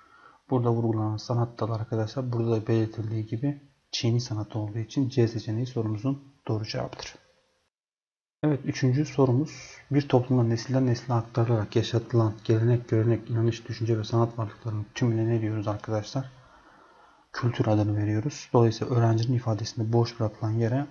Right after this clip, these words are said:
A seçeneği getirilebilir. Dördüncü sorumuz, toplumları bir arada tutan milli ve manevi değerleri bulunmaktadır.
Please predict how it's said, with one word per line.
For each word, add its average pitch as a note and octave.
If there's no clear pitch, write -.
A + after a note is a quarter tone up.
A A#2
seçeneği A2+
getirilebilir. A#2+
Dördüncü A#2+
sorumuz, D#3
toplumları C3
bir B2+
arada B2+
tutan C3
milli B2
ve B2
manevi A#2+
değerleri A#2
bulunmaktadır. A2